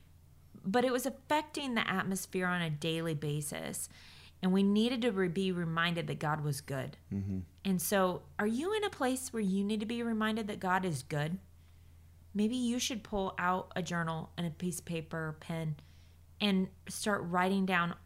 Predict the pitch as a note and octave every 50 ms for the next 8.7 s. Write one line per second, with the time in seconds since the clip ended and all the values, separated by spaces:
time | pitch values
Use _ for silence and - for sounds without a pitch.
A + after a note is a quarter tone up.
0 | - E3+ E3+ E3+ F3 F3 F3+ F#3 F3 F#3+ F3+ F3+ F3 F3 E3+ D#3 E3 F3 - F3
1 | E3 D3 - F3+ E3+ E3 D#3 D3+ E3+ F3 D#3 D#3 D3+ D3 D#3+ E3 E3+ E3+ - -
2 | - - - E3+ D#3+ D3+ D#3 D3+ D3+ D3+ D#3 E3 E3+ C#3 A2+ A2 G#2+ G#2 F3+ E3
3 | D#3+ D#3+ D#3 - - F3 E3 E3+ E3 D3+ - - - - - - - E3 E3+ G3+
4 | A#3 - - - - - - - - - - - - - - - - F#3 F#3+ G3
5 | G3+ G#3 G#3+ G3 F3+ F#3 F#3 D3+ - - F3 E3 F#3 D#3+ D3 D3 - - - -
6 | - - D#3 - - F#3 F3+ F#3 F#3 F#3+ - F#3+ E3 - F3+ F3 D#3 - E3+ D#3+
7 | D#3+ D3 - - E3 F3 A3+ - - F#3 D#3 - - D#3 D#3 D#3+ E3+ E3+ E3+ -
8 | - - - - G3+ A3 B3 A#3+ G3+ F3+ - - - E3+